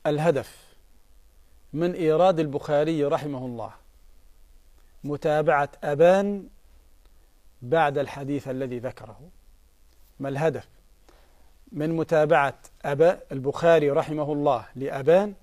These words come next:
لماذا أورد البخاري رحمه الله متابعة أبان ل-، عن،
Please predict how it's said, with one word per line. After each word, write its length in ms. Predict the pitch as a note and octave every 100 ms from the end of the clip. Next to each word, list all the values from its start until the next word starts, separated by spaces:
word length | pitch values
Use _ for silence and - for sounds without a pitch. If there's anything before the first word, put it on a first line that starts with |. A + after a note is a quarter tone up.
| - - - - - -
لماذا 760 | B2+ C#3+ E3 G#3 F3+ C#3+ B2+ - - -
أورد 360 | E3+ F#3+ D#3+ C3
البخاري 460 | C3 B2+ - D3+ D#3
رحمه 280 | C3 C#3+
الله 280 | C3+ C3+ A2+ - - - -
متابعة 520 | C#3 - C#3+ D#3 D#3 - D3
أبان 680 | C#3 D#3 F#3 G#3+ A3 A3+ A3+ _ _ _ - - - - _ -
ل-، 400 | C#3 C#3+ D3+ D#3 - - - - - - -
عن، 400 | B2+ D#3+ D3+